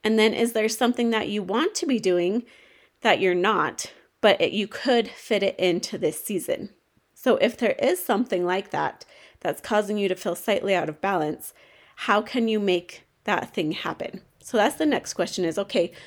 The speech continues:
well, what can I do to make this thing happen?" And then the last thing is to, "How can I give myself grace and self-love for my current situation?"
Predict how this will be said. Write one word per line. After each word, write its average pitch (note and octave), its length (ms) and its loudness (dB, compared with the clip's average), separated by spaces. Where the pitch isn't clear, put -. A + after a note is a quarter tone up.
well, A3+ 100 4
what A3 160 8
can A3+ 160 0
I G#3 120 4
do F#3+ 180 4
to A3 140 -4
make F#3 240 0
this E3 160 -2
thing D#3 180 -4
happen?" - 440 -8
And F#3+ 180 2
then G#3+ 280 4
the G3 120 4
last G3+ 380 2
thing F#3 200 2
is F3+ 240 -4
to, G#3+ 240 -2
"How A3 260 -2
can A3+ 180 -2
I G3 100 2
give G3+ 200 0
myself G3+ 520 0
grace E3+ 440 0
and A#3 300 -2
self-love E3+ 600 -2
for A#3 240 2
my G#3+ 160 2
current G3+ 340 -2
situation?" - 760 -6